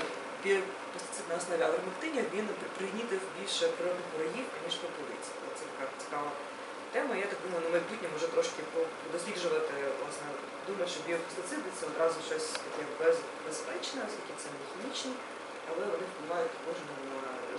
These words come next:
живі, на, на комах, зокрема, на, на наступні ланки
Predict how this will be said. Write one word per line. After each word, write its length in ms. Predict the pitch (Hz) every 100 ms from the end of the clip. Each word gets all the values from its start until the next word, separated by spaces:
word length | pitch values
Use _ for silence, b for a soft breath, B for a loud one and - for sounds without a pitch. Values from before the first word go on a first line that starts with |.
| -
живі, 360 | 151 147 151 139 139 135 -
на, 80 | 123 131 139
на 60 | 160
комах, 260 | - 123 127 - - - - -
зокрема, 300 | 156 160 196 202
на, 40 | - - 151
на 20 | 151 151
наступні 340 | - 233 190 147
ланки 320 | 165 185 -